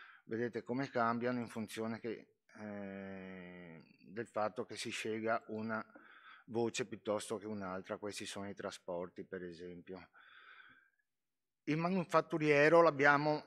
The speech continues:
eh, comunque esploso anche per singoli ambiti, perché, eh, lo consideriamo uno dei,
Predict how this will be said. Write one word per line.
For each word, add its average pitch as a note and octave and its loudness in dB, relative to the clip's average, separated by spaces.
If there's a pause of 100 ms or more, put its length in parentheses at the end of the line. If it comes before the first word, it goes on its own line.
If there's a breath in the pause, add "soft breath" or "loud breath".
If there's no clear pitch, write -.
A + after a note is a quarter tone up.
eh, B2+ -2
comunque C#3+ 0
esploso C3+ 0
anche C3 2
per B2 -2
singoli C3+ 0
ambiti, B2+ -2
perché, B2 -2
eh, A2 0
lo A2 -2
consideriamo B2 0
uno B2+ -2
dei, A#2 -4